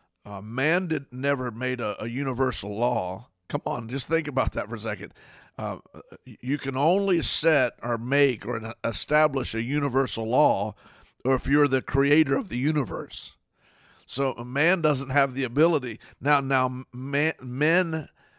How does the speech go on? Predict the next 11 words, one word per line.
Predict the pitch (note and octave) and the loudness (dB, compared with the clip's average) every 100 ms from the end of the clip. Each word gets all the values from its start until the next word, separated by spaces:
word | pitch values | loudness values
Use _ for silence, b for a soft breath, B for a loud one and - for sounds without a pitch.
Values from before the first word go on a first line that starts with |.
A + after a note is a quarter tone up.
| b | b
uh, | G#2+ A2 | -10 -10
man | A2 B2 D3+ D#3 | -6 -2 0 0
science, | C3+ - D3 D#3 D#3 - - - b b b b | 0 0 2 2 0 -2 -8 -8 b b b b
uh, | F#2+ F2+ | -4 -2
studies | - - D#3+ D#3 D3+ - - - | -2 2 4 6 4 0 -6 0
have | B2+ B2+ F#2+ | 2 2 0
found | - C3+ D#3 D#3 C3+ | -2 0 2 0 -4
and | A#2 B2 | -8 -4
named | D#3 G3 G3+ D3 C#3 | -2 0 -2 -4 -4
certain | - B2+ A2+ F#3+ | -2 0 0 -4
laws, | F#2+ E2+ F2+ F2+ - | -4 -4 -6 -10 -14